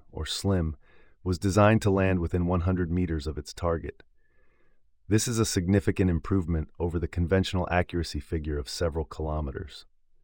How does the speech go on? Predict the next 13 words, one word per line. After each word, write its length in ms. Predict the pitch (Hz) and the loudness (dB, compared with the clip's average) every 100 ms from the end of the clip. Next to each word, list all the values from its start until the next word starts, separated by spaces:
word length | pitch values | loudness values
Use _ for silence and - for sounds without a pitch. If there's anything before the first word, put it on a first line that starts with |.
| _ - _ _ _ - | _ -20 _ _ _ -8
The 80 | 92 | 0
target 340 | - 131 135 | 8 10 10
was 160 | 104 107 | 6 4
a 60 | 104 | 4
crater 400 | - 107 98 92 | 8 8 10 6
where 160 | 90 | 4
the 80 | 87 | 4
moon's 320 | 92 98 87 | 4 4 2
mantle, 560 | 87 92 87 76 71 - - | 2 2 0 -4 -6 -10 -8
a 60 | 80 | -6
deep 340 | 71 101 - | 0 0 2
inner 220 | 92 87 | 0 2
layer, 420 | 87 92 85 73 | 2 2 2 0